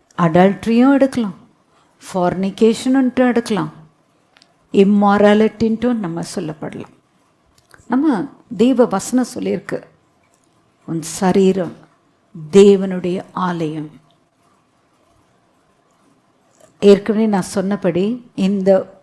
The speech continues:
புத்தகமாகிய எஸ்தர்ல ஒரு இடத்துல கூட தேவன் கர்த்தர் என்ற வார்த்தையே காணப்படல.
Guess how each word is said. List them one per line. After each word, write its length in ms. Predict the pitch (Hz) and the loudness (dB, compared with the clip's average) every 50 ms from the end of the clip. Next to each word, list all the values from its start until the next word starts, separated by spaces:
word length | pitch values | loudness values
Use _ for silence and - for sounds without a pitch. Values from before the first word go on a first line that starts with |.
| _ | _
புத்தகமாகிய 880 | - 233 233 - - 285 262 - 254 247 233 226 220 220 196 220 220 - | -4 -4 -4 0 2 2 2 4 2 2 2 2 0 0 0 0 0 0
எஸ்தர்ல 720 | - 165 156 - - - 190 180 160 156 151 160 165 190 - - _ _ _ _ _ _ _ _ _ _ _ _ | -2 -8 -8 -8 -2 0 0 0 0 -2 -2 -2 -2 -4 -8 -14 _ _ _ _ _ _ _ _ _ _ _ _
ஒரு 640 | 196 202 233 262 302 320 330 339 339 330 285 - - | 0 4 4 6 6 6 4 4 4 4 2 2 2
இடத்துல 460 | - 180 170 185 185 - 202 190 175 | 0 2 2 2 0 0 -4 -4 -4
கூட 220 | 180 190 170 175 175 | -4 -4 -6 -6 -6
தேவன் 840 | 175 180 170 202 196 214 208 202 202 185 196 196 202 202 196 - - | -6 0 4 4 6 8 6 6 6 4 2 0 0 -2 -6 -8 -2
கர்த்தர் 500 | - 202 185 - - - - 202 196 190 | -2 -2 -2 -2 -6 0 2 2 4 4
என்ற 260 | 185 180 165 170 160 | 2 0 -2 -4 -6
வார்த்தையே 800 | 151 160 185 196 214 214 - - - 202 202 196 196 202 196 196 - | -4 -2 0 0 0 0 -2 0 2 4 6 6 6 4 2 -2 -4
காணப்படல. 560 | 190 180 185 185 - - 175 165 160 - - | -4 -4 -4 -8 -8 -8 -10 -8 -8 -12 -14